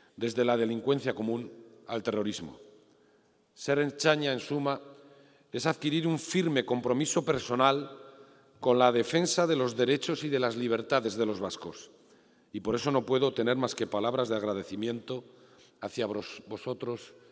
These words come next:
y vosotras. Sé que habéis recorrido un largo camino para llegar hasta aquí,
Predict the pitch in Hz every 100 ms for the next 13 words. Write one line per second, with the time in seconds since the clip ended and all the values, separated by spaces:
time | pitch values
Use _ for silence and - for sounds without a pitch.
0 | _ - 104 - 87 - 71 - - _
1 | _ _ _ _ _ _ _ _ _ _
2 | - 135 147 151 151 131 147 147 123 139
3 | 135 135 123 147 160 98 - 117 113 120
4 | 117 - 110 85